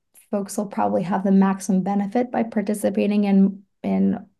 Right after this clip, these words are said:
a majority of the six weeks.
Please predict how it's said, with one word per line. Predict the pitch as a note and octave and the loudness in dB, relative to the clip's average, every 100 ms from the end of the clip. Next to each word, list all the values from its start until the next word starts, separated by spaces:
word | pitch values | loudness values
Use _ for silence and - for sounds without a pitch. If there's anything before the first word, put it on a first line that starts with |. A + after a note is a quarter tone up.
| _ _ _ - | _ _ _ 0
a | G#3 | 2
majority | G#3 F#3+ F#3+ F#3 F#3+ G3+ | 4 2 2 2 2 0
of | G3+ | -2
the | |
six | A3 A3+ A3 - | -4 -4 -6 -2
weeks. | G#3+ B3+ C4 - - | 0 0 -2 -12 -12